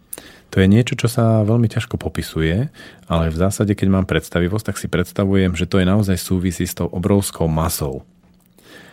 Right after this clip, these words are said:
A potom som veľmi zvedavý, že ako to musí fungovať v Indii na slonoch,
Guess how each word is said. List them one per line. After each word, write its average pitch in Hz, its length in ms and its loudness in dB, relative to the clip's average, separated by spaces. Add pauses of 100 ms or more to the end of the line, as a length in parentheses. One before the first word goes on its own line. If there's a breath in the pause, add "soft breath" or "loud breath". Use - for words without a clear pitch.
(160 loud breath)
A - 80 -8
potom 90 360 0
som 98 200 -2
veľmi 101 260 6
zvedavý, 98 560 6
že 98 100 0
ako - 220 -2
to 117 140 0
musí 101 220 0
fungovať 92 580 0
v 92 160 0
Indii 92 200 2
na 80 140 0
slonoch, 73 540 -6